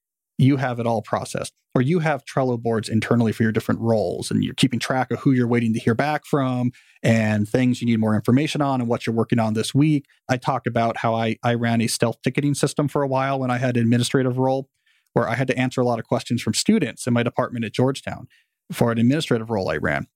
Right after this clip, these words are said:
I didn't make them use a ticketing system, but I was moving all their messages into a ticketing system.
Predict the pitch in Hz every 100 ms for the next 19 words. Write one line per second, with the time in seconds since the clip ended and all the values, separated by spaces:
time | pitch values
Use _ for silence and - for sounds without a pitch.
0 | _ - 180 208 147 147 123 123 170 175
1 | 180 185 180 190 185 185 - 185 208 214
2 | _ - 135 156 185 131 139 202 175 143
3 | 131 127 123 120 - 123 113 - _ _
4 | - 175 196 190 139 120 - - 117 110
5 | - 104 - -